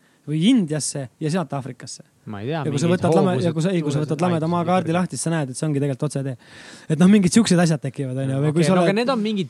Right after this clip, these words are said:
Speaker 2: m-, megaväiksed detailid, mida mingi geograaf sulle seletaks kohe ära. Või
Speaker 1: Jaa,
Speaker 2: mingi
Speaker 1: absoluutselt,
Speaker 2: lennufirma vend,
Speaker 1: absoluutselt, jaa.
Speaker 2: mis on mega
Speaker 1: Aga, aga
Speaker 2: lihtsalt
Speaker 1: teine on jällegi oma
Speaker 2: seletatav.
Speaker 1: silm, on ju, et kui sa oled,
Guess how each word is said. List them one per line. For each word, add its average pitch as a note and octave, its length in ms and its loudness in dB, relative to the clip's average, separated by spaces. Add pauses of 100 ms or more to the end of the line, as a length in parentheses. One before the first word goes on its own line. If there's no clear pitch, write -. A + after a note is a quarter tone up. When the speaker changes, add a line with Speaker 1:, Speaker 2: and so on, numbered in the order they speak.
Speaker 2:
m-, D#3+ 540 -8
megaväiksed E3+ 580 0
detailid, D#3+ 400 -2
mida C3 240 -4
mingi C3 320 -6
geograaf C3 480 0
sulle B2+ 160 -6
seletaks C3 480 -8
kohe B2+ 320 -4
ära. A2 240 -8 (380)
Või F#3+ 80 6
Speaker 1:
Jaa, D#3+ 100 4
Speaker 2:
mingi - 140 2
Speaker 1:
absoluutselt, A#3+ 240 4
Speaker 2:
lennufirma C3 320 -2
vend, F3+ 80 4
Speaker 1:
absoluutselt, A3 500 -2
jaa. D#3 80 -2
Speaker 2:
mis C3 80 0
on C#3+ 80 -2
mega E3 200 -2
Speaker 1:
Aga, D#3+ 120 2
aga F3 140 4
Speaker 2:
lihtsalt F3 240 2
Speaker 1:
teine G#3+ 160 6
on - 100 2
jällegi F#3 220 2
oma F#3+ 160 2
Speaker 2:
seletatav. D3+ 100 2
Speaker 1:
silm, D3 240 2
on C3 120 -2
ju, C3 180 -2
et - 40 -20
kui C#3+ 140 -4
sa C#3+ 160 2 (540)
oled, D3 420 0